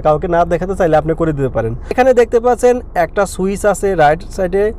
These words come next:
এই যে অন্যের পোস্ট, আপনি যে পোস্টগুলা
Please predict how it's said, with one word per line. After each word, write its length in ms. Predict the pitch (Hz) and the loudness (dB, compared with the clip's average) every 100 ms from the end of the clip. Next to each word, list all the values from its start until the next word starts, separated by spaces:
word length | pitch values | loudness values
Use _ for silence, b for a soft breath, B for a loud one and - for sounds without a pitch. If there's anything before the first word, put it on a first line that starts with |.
| B B B - - 160 | B B B -10 -2 0
এই 60 | 151 | 2
যে 80 | 196 - B - 180 | 0 -2 B 0 2
অন্যের 300 | 214 226 226 208 | 4 4 2 2
পোস্ট, 300 | 180 208 214 - 175 | -4 -6 -6 -4 0
আপনি 260 | 160 175 196 254 247 B B - - 180 156 | 0 0 0 0 -6 B B -14 -12 -6 -2
যে 80 | - - | -2 0
পোস্টগুলা 460 | 208 180 180 202 | -2 -2 2 2